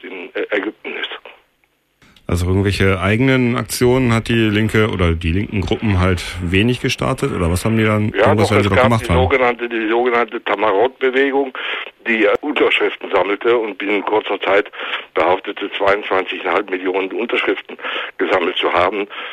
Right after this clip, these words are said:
Speaker 1: Das wäre die Hälfte der alphabetisierten Bevölkerung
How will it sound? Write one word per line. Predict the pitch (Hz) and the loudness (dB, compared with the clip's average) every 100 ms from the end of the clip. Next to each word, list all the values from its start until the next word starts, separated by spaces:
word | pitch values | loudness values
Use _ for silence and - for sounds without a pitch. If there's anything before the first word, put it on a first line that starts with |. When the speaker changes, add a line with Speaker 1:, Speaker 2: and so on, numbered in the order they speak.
| - - | -14 -2
Speaker 1:
Das | 92 95 | 0 0
wäre | 95 98 92 | 2 4 4
die | 92 | 0
Hälfte | 82 101 - 101 98 - 95 | 2 2 2 2 2 0 -2
der | 92 92 87 82 - - | 0 2 0 -4 -10 -6
alphabetisierten | - 95 101 90 95 92 87 107 - | -2 0 0 -2 -4 -6 -4 -4 -2
Bevölkerung | - - 110 107 101 101 | -2 0 -2 -2 -2 -2